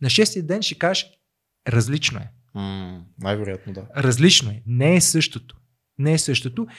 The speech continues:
Speaker 1: И това ще даде увереност, че след, както ти казваш, след една седмица, след две седмици, след три седмици ще е различно. Аз имах един човек при мен, който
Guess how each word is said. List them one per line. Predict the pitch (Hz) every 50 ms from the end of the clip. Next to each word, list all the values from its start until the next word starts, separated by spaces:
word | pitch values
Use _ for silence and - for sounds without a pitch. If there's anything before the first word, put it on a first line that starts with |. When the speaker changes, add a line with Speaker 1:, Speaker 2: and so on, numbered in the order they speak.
| - - - -
Speaker 1:
И | 160 -
това | - 170 190
ще | - - 175
даде | 151 143 175
увереност, | 180 165 135 131 147 156 165 190 226 220 -
че | - 139
след, | 123 123 127 120 120 - - - - - - _ _
както | - 151 135 - -
ти | - 156
казваш, | 151 - 143 131 135
след | 127 - 123 117 -
една | 113 113 127 147
седмица, | 147 - 185 190 208 196 196 170
след | 131 - 120 117 120
две | 110 113 143 151
седмици, | - 202 202 214 208 -
след | - 135 117 120
три | - 151
седмици | - - 185 190 202 202 - -
ще | - 139
е | 131
различно. | 131 123 147 147 - - -
Аз | 143 139 -
имах | 175 170 160 - 160
един | 151 151 160
човек | 160 - 143 151 - -
при | - 123
мен, | 117 123 139 160 156
който | - 143 139 139 - 156 147